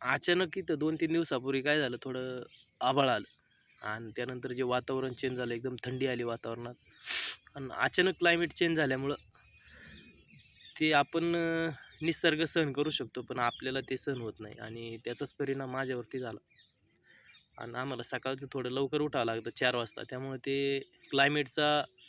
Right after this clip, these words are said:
असर लवकर पडतो. ते झालं, दोन तीन दिवस झाले काय मला म्हणजे जास्त असं बोलता पण येत नव्हतं, खोकला, सर्दी, डोकं बिकं जाम झालं होतं. आज जरा थोडं बरं वाटलं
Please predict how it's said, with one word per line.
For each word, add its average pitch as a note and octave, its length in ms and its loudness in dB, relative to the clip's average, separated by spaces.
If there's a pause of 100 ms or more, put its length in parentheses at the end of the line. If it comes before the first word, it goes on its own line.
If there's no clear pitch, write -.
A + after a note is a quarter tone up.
असर C#3 320 2
लवकर D3 340 2
पडतो. B2+ 380 -2 (840)
ते D3 80 -2
झालं, C#3+ 180 0
दोन C3+ 140 0
तीन C#3+ 160 -2
दिवस D3 140 0
झाले C#3+ 220 2
काय B2+ 160 -2
मला C3 480 0 (560)
म्हणजे A#2+ 200 -6
जास्त B2+ 300 -4
असं B2 680 -2 (840)
बोलता B2+ 300 0
पण C3 200 -2
येत C3 160 -6
नव्हतं, C3 240 -4
खोकला, A#2 320 -2
सर्दी, A2+ 520 -4 (340)
डोकं A#2+ 320 -4
बिकं A#2 240 -4
जाम A#2 220 -4
झालं B2 120 -6
होतं. A2+ 160 -8
आज B2 120 -6
जरा C#3 200 0
थोडं B2 200 -4
बरं D#3 160 4
वाटलं C#3+ 260 0